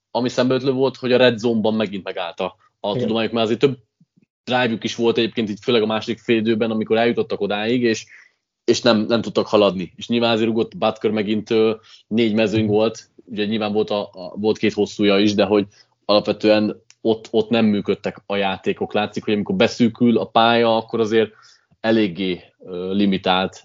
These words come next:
Speaker 1: ezzel a személyzettel Mahomes, és
Speaker 2: Kettő
Speaker 1: a végén
Speaker 2: per hat
Speaker 1: tényleg
Speaker 2: volt
Speaker 1: kellettek
Speaker 2: a
Speaker 1: a
Speaker 2: red zone.
Speaker 1: játékok.
Speaker 2: Kettő per hat volt a red zone mutatójuk,
Speaker 1: Aha.
Speaker 2: és ugye az utolsó, tehát az utolsó előtt, utolsó játék előtt egy per öt volt.
Speaker 1: Igen, igen.
Speaker 2: Nyilván azt számoljuk bele, de hogy,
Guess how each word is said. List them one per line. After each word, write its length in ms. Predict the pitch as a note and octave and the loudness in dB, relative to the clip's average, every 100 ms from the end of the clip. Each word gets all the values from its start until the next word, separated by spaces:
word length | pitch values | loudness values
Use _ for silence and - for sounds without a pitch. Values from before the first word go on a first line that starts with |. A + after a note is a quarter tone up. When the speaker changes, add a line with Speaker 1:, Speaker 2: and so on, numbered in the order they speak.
| _ | _
Speaker 1:
ezzel 320 | G2 F2 F#2 F#2+ | -8 -4 0 0
a 200 | G2 G2 | 0 0
személyzettel 720 | - G2 F#2 F2 - G2+ G2 | 0 0 0 -2 -2 -2 0
Mahomes, 600 | F#2+ F#2 G2 G2+ - - _ | -2 -2 -2 -4 -12 -20 _
és 80 | F#2 | 0
Speaker 2:
Kettő 120 | C#3+ | 2
Speaker 1:
a 20 | - | 4
végén 140 | G#2+ | 4
Speaker 2:
per 80 | C3+ | 4
hat 100 | D3+ | 4
Speaker 1:
tényleg 160 | G#2 | 2
Speaker 2:
volt 120 | A#2 G2 | 2 0
Speaker 1:
kellettek 260 | F2+ A#2+ | 0 0
Speaker 2:
a 40 | A#2+ | 0
Speaker 1:
a 40 | |
Speaker 2:
red 100 | F#2 | 0
zone. 100 | F2 | 0
Speaker 1:
játékok. 420 | - F2 F2 - | -2 -6 -10 -10
Speaker 2:
Kettő 280 | - C3+ B2+ | -8 -8 -4
per 120 | B2 | -2
hat 140 | B2+ A#2 | -2 -4
volt 180 | A2+ A2 | -6 -4
a 80 | |
red 180 | B2 A#2+ | -4 -4
zone 220 | A#2 A2 B2 - | -6 -6 -8 -10
mutatójuk, 440 | - A#2+ - G#2 G2+ | -8 -6 -2 0 0
Speaker 1:
Aha. 140 | G2 - | -2 -10
Speaker 2:
és 100 | - | -2
ugye 140 | A#2+ | 0
az 100 | A#2+ | 0
utolsó, 560 | A#2 A#2 A#2 A#2 A#2 - - | 0 -2 0 -4 -4 -12 -20
tehát 180 | - A#2+ | -8 -4
az 60 | B2 | -2
utolsó 380 | C#3 B2 - - | 2 2 2 2
előtt, 480 | A#2 A#2+ C#3 - | 4 4 2 -2
utolsó 280 | - B2 A#2+ | -4 -2 2
játék 260 | A#2 A#2 A#2 | 4 4 4
előtt 200 | A2+ A#2+ | 4 2
egy 140 | A2+ | 2
per 120 | G#2+ | 4
öt 120 | A#2 A#2 | 2 2
volt. 300 | A2 A2+ F#2+ | 2 2 0
Speaker 1:
Igen, 220 | F#2+ F#2+ | 0 -2
igen. 240 | F#2 F2 | -4 -10
Speaker 2:
Nyilván 200 | F#2 F#2 | -6 -6
azt 160 | G2+ A2+ | -6 -10
számoljuk 400 | A2+ A#2+ A2+ A2+ | -8 -4 -2 2
bele, 180 | A#2 A2 | 2 2
de 80 | |
hogy, 160 | A#2+ | 2